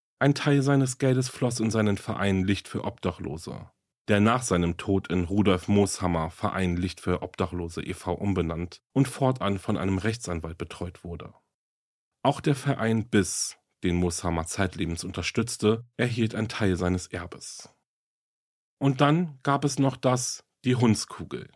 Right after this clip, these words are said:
eine Traditionsgaststätte in München.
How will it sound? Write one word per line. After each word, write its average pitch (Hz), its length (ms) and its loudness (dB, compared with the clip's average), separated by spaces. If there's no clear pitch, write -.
eine 104 240 4
Traditionsgaststätte 90 1500 0
in 90 180 0
München. - 540 0